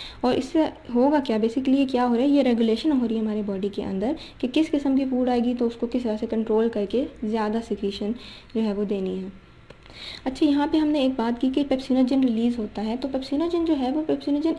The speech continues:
inactive form हम कहते हैं कि inactive form में क्यों release होता है? ये एक क्वेश्चन है, अगर आपसे कोई भी पूछ सकता है कि पेप्सिनोजन अगर इसने convert ही होना है pepsin में, हमने कहा था कि पेप्सिनोजन जो है, पेप्सिनोजन inactive form होती है और पेप्सिनोजन को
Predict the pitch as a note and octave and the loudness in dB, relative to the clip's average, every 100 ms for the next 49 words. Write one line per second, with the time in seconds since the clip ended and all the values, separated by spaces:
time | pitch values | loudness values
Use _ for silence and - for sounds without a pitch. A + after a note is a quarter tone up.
0 | C4+ C#4 C4 C#4+ B3+ A#3+ A#3+ A#3 G#3+ B3 | 2 0 2 -2 0 0 2 0 -2 -2
1 | D#4+ D4 E4 D#4+ D#4+ C#4 C#4+ D#4 F4+ F#4 | -2 0 0 0 -2 -2 -2 0 2 4
2 | B3 G#3+ F#3+ - - - - - - - | 4 0 -4 -8 -16 -18 -20 -20 -16 -4
3 | A#3 A#3 A3+ - A3+ G#3+ G#3+ A3+ - B3 | 0 0 -2 -4 -2 -2 -4 -4 0 0
4 | G#3+ G#3+ G#3+ A3 - - - - A3 - | 0 -2 -4 -6 -10 -18 -18 -10 -8 -4
5 | A3+ A#3+ C4+ C4 A#3 A3+ G#3+ G#3 A3 C#4 | 0 2 2 0 -4 -4 -6 -6 -6 -4
6 | C4 C4 E4+ F4+ D4+ C#4+ C4+ A#3 C4 C4 | -4 -2 0 2 2 2 0 0 0 0
7 | C4 C#4+ C4+ A3+ A3 C4 C#4+ - D#4+ C4 | -2 -2 -2 -2 0 -2 -2 2 2 4
8 | A3 G#3 G#3+ A#3+ B3 - - C4 C#4 G#3 | 0 -2 -4 -4 -4 -6 -2 4 4 4
9 | G3+ B3 A3+ A#3 A#3 A3 G#3 - A#3+ A#3 | 0 -2 0 -2 -2 -4 -4 -4 -4 -4
10 | A#3 A3+ A#3+ A#3+ A#3 A3+ A3 G3+ C4+ - | -4 -2 -2 0 -2 -2 -2 -4 -8 -12
11 | - - - - - - - A3 G#3 - | -20 -20 -20 -20 -20 -20 -12 -10 -10 -8
12 | G#3+ G#3 G#3+ G#3+ G#3+ G3+ - B3 A#3+ B3 | -4 -2 -2 -4 -4 -6 -2 0 0 -2
13 | B3+ G#3+ G#3+ A3 G3+ A3+ A3+ A3 G#3+ G#3 | -4 -2 -2 -2 -2 -2 -2 -2 -4 -4
14 | - A#3 A#3 A3+ A3+ A#3 | -2 -2 0 0 -2 -4